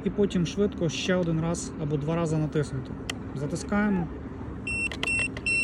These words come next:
і швидко натискаємо два рази кнопочку. У нас з'являється літера Н.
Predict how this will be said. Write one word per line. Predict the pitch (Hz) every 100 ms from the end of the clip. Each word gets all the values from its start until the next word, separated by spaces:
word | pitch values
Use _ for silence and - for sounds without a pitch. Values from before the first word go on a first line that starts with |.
| - - - - - - - -
і | 214
швидко | - 196 - 180
натискаємо | 170 - 190 175 160
два | 151 165
рази | 160 143
кнопочку. | - 208 202 180 - 170 - - - - - - - - - - 151
У |
нас | 180
з'являється | 165 160 180 180 160 156 147 - - - - 160
літера | 165 - 156 151 131 - - - - - - 190
Н. | 151 131